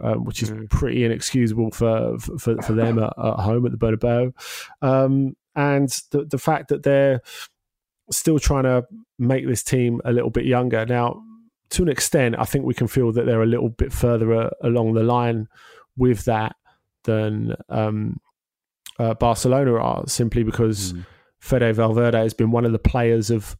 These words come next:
Speaker 1: of, of this season. He's been
Speaker 2: Mm-hmm.
Speaker 1: absolutely terrific. But then again, if you look at Real Madrid, uh, last time out, when they lost at, at Betis, they started with the,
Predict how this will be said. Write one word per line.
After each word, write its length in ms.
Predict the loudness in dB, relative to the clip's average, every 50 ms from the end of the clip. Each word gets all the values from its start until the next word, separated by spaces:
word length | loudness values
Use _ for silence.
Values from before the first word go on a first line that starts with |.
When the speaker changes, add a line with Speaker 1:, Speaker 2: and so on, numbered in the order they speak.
| _ -2
Speaker 1:
of, 160 | -2 -2 -2 -2
of 120 | -2 0 0
this 200 | 0 0 0 0
season. 520 | 0 2 2 2 0 -2 -6 -10 -10 -12 _ _ _ _
He's 220 | -8 -6 -4 -4 -2
been 160 | -2 0 0
Speaker 2:
Mm-hmm. 80 | 0 -2
Speaker 1:
absolutely 400 | -4 -4 -2 0 0 0 -2 -4
terrific. 580 | -2 -2 0 0 0 0 -2 -4 -4 -6 -12 -20 -20 -20 -20 -20 -20 -12 _ -4
But 120 | 0 2
then 120 | 2 2
again, 540 | 2 2 2 2 2 2 2 0 -2 -4 -6 _ _ _ _ _ _ -14
if 100 | -6 -2
you 60 | 0 0
look 140 | 0 2
at 120 | 0 -2 -2 -4 -10 -12 -6
Real 260 | -2 0 2 2 2
Madrid, 460 | 2 0 2 2 0 0 0 -2 -6 -14 -16 _ _ _ _ _ _ _ _ _ -6
uh, 180 | -2 0 0
last 360 | 2 2 2 2 2 0 -2 -2
time 240 | 0 0 2 2
out, 220 | 0 0 -2 -2 -2
when 160 | -2 0 0
they 80 | 0 0
lost 260 | 0 0 -2 -2 0
at, 180 | 0 0 0 -2 -8 -12 _ -4
at 160 | -4 -2 0
Betis, 520 | 0 0 0 0 -2 -4 -4 -4 -6 -8 -12 _ -20 -20 -20 _ _ _ _ _ _ _ -6 -2
they 120 | -2 -2
started 460 | 0 0 0 2 2 2 0 -2 -2
with 220 | 0 -2 -2 0 0
the, 380 | 0 2 2 2 0 0 -4